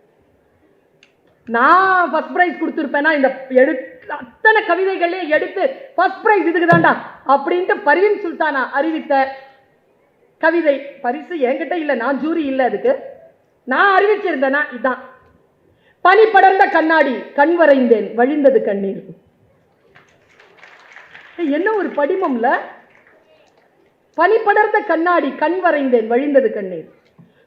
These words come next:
சுள்ளி பொறுக்குகிறாள் சிறுமி, இறகை விட்டு செல்லும் மயில். தூண்டி நீர் சிக்கிய க-, மீனின் கண்களில் விடைபெறும் நதி." என்னைக்காவது யோசிச்சு பார்த்திருக்கோமா? சட்டிக்கு தான் அது வரப்போகுது.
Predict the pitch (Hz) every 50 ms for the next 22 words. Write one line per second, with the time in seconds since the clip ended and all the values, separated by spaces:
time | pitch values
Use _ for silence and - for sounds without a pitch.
0 | _ _ _ 392 415 453 466 480 440 - 370 359 370 - 359 370 339 311 320 320
1 | 320 320 339 320 277 240 285 302 311 311 302 - - 302 294 302 285 277 240 220
2 | 226 254 285 320 311 302 302 262 240 240 - 277 - - 254 226 214 214 202 190
3 | 190 196 196 175 147 - - _ _ _ _ _ _ _ _ _ _ _ _ _
4 | _ _ _ _ _ _ _ _ _ _ _ _ _ _ _ _ _ _ _ _
5 | _ _ _ _ - _ _ _ _ _ _ _ _ _ _ _ _ _ _ _
6 | _ _ - 370 427 440 440 427 370 392 381 349 311 - - 339 247 - 359 349
7 | 330 302 277 247 233 - 285 277 - 269 302 349 370 370 349 302 247 285 277 285
8 | 285 294 277 269 262 240 254 269 285 302 277 277 262 247 226 214 220 220 214 240
9 | 214 - - - _ _ _ _ _ _ _ _ _ _ _ _ _ _ _ _
10 | _ _ _ _ _ _ _ _ _ _ _ _ _ - 226 247 269 262 277 285
11 | 294 285 285 285 285 - 254 262 262 262 254 240 247 254 247 262 277 277 247 220
12 | - 240 226 - 311 254 269 254 269 269 254 233 226 240 233 226 220 208 190 175
13 | 160 170 170 - _ _